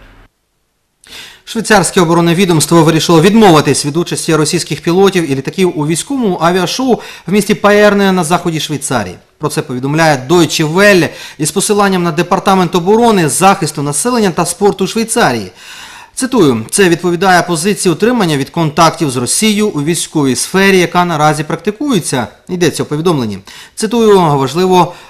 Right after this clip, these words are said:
у часи кризи підтримувати контакти, однак військові контакти мають особливе значення і у нинішній ситуації необхідно від них утримуватись», наголошується у повідомленні оборонного відомства Швейцарії. Раніше у програмі заходу, який відбудеться наприкінці серпня,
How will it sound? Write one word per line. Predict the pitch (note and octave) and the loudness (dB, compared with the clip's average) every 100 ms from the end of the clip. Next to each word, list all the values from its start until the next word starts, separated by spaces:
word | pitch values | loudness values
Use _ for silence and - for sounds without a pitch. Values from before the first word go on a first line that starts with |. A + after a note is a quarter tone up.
| _ | _
у | D#3+ | -4
часи | F#3+ B3+ - C#4 | -2 -2 0 -2
кризи | - F3+ A#3 G3+ | 0 0 2 0
підтримувати | - D#3 F3+ E3+ E3 E3 | 0 -2 0 0 0 -2
контакти, | D#3 D#3+ C#3+ C#3+ A2 - | -2 -4 -2 -2 -2 -4
однак | A#2 D3+ D3 - A2 | -4 -2 -4 -10 -8
військові | B2+ B2 - C4+ | -6 -4 -2 0
контакти | G#3+ F3 D#3+ - A#2+ | 0 0 0 -2 -4
мають | C#3 G3 F3 - D3+ | 0 2 2 0 -6
особливе | D3+ - B2+ A#2 B2+ | -4 -4 -4 -2 -2
значення | D3 F#3 F#3+ G#3 G3 - - - | 0 -2 -2 -4 -4 -6 -14 0
і | |
у | F#3 B3+ | 0 2
нинішній | A3+ G#3+ B3 | 0 0 0
ситуації | A#3 A#3 F#3 E3+ F3+ | -2 0 0 0 0
необхідно | F#3+ - F#3 F#3 | -2 -2 -2 0
від | F3+ | 0
них | D#3+ D#3 - _ | 0 -2 -6 _
утримуватись», | A#3 A3+ G#3+ E3 D3+ C#3+ D3+ - - - | -8 2 4 4 2 0 -2 -4 -10 -6
наголошується | F3+ E3 D#3 D3 D3+ E3+ | 0 2 2 -2 -4 -2
у | D3 | -2
повідомленні | D#3 D3+ D#3 G3+ F#3 D#3 | -2 -2 0 0 2 2
оборонного | C#3+ E3 D3 C#3+ | 4 4 4 2
відомства | D3+ D3 E3 D#3+ | 0 -2 -2 0
Швейцарії. | F#3+ F#3+ - D#3+ A2+ G2 - - - | 2 2 4 4 2 -4 -10 -16 0
Раніше | F3 A#3 B3 G3 - | 4 6 6 6 4
у | C3 | 2
програмі | C#3+ D#3+ F3 D#3 | 2 4 4 4
заходу, | E3+ B3+ B3 C3+ | 6 4 4 0
який | A#2+ A2+ | 0 -2
відбудеться | C3 D3 D3 C#3 | -2 2 2 2
наприкінці | C#3+ B2+ D3 F3 E3+ G#3+ | 0 0 0 0 2 2
серпня, | - D4+ D4 B3+ | 4 4 4 4